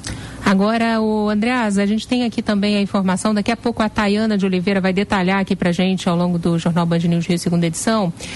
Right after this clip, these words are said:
mas o líder do P S B na Câmara dos Deputados, o Alessandro Molon, que é aqui do Rio de Janeiro, disse, né, que vai recorrer ao Ministério Público Federal pra que o órgão investigue esse suposto vazamento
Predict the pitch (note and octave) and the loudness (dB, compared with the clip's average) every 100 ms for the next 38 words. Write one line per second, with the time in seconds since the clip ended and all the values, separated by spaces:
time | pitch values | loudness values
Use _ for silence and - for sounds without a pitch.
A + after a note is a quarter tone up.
0 | - - G#3+ A#3 A#3 B3+ C4 B3 - A#3+ | -10 -2 0 2 0 0 0 -2 -2 -2
1 | B3+ G3 B3 D4+ A3+ A3+ A3 G3+ F#3+ G3+ | 0 0 0 0 0 0 0 0 0 0
2 | G3+ - G#3+ A#3 A3 G3+ F3+ F#3+ F#3 F#3+ | -2 -2 0 0 0 0 2 2 0 0
3 | G#3 G#3 G3 F#3 F#3+ A3+ A#3+ G#3 F3+ F3 | 0 0 0 0 0 0 0 -2 -2 0
4 | F#3+ F#3+ E3 B3+ G#3 G3+ F#3+ A3 B3 F#3+ | 0 0 0 0 -2 0 0 0 -2 -2
5 | G#3+ C#4 - A#3 A3 A3 B3 F3+ G#3 C4 | -2 -2 -2 -2 0 -2 -2 0 0 0
6 | D4 G#3+ A#3 G#3+ G3 G#3 G3+ G3 - G3+ | 0 0 0 0 0 0 0 -2 -2 -2
7 | G3+ F#3+ G3 - F#3 G3 - A#3 B3 A3 | -2 -2 -2 -2 0 0 -2 -2 0 0
8 | A#3+ C#4 C#4+ E4 - B3 G3+ F#3+ - G3 | 0 0 0 -2 -2 -2 0 -2 -2 -4
9 | - G#3+ - G3 A3+ A3+ B3+ A3 G#3+ A#3 | 0 -2 0 0 2 0 0 0 0 -2
10 | C4 | -4